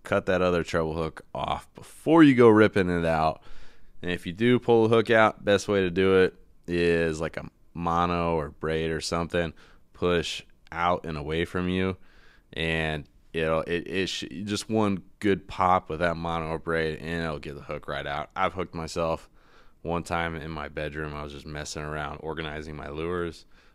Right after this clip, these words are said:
I hung up, I hung it up on, like, the shelf, and I went to pull my hand down, and boom, I popped that treble hook right in, in my <clears throat> finger with a, a mirror lure,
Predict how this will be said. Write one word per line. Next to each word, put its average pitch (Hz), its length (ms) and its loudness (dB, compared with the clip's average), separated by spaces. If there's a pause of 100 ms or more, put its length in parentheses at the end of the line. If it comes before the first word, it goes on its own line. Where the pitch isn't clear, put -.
I 76 100 -8
hung 107 260 -2
up, 101 280 -2
I - 100 -16
hung 131 280 -2
it 123 100 0
up 123 180 0
on, 110 120 0
like, 110 160 -6
the - 80 -14
shelf, 110 400 -2
and 95 100 -8
I - 20 -6
went 92 120 -10
to - 60 -18
pull 110 240 -4
my 95 140 -2
hand 98 220 -2
down, 92 280 -4
and 78 140 -10 (160)
boom, 87 220 -2
I 80 80 -6
popped 82 320 -8
that - 100 -14
treble 78 260 -4
hook 71 220 -12
right 71 180 -10
in, 73 200 -12 (420)
in 80 120 -6
my 73 280 -10 (340)
<clears throat> 175 60 2 (240)
finger 90 400 -2
with 78 160 -4
a, 69 240 -10 (220)
a 78 100 -10
mirror 82 360 -6
lure, 73 380 -12